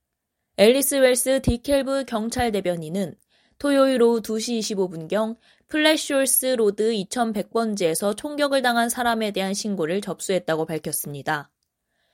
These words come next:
이 지역은 아이트웬티 근처로 나이트클럽, 이발소, 식료품점 등이 밀집한 상업구역입니다.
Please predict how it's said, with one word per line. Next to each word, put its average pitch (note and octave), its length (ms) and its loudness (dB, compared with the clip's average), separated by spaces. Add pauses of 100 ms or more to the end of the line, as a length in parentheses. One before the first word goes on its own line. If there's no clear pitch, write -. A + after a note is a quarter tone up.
(240)
이 A3+ 180 4
지역은 A#3+ 680 4
아이트웬티 C4+ 760 0
근처로 G3 600 -2 (440)
나이트클럽, G3+ 840 4
이발소, G3+ 720 -2
식료품점 C#4+ 720 -4
등이 G#3 300 0
밀집한 G#3 680 -2
상업구역입니다. F3 1120 -4